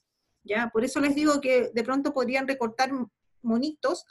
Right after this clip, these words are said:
así como pequeños, para poder ponerlos en su maqueta, para que entendamos cuál es el tamaño de la maqueta, eh, cómo f-, cómo sería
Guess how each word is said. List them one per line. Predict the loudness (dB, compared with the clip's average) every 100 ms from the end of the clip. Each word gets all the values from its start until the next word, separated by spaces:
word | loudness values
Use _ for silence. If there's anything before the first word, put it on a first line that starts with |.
| _
así | -20 -10
como | -2 0 0
pequeños, | -2 0 0 0 -4 _
para | 0 0 0
poder | 0 -2 -2
ponerlos | 0 2 2 0
en | -6
su | -4
maqueta, | -2 -2 0 0
para | 0 -2 -2
que |
entendamos | -2 0 2 2 2 2 0 -2 -10 -20 _ _
cuál | 4 4
es | 4 0
el | -2
tamaño | 0 4 4 2 0 -2 -4 _ _ _ _ _ _
de | 4 4
la | 4
maqueta, | 2 0 0 2 0 -2 _ _
eh, | 2 2 2 -6 _ _ _ _ _
cómo | -2 2 4 2
f-, | -2 -14 -2
cómo | 0 2
sería | 2 0 2 0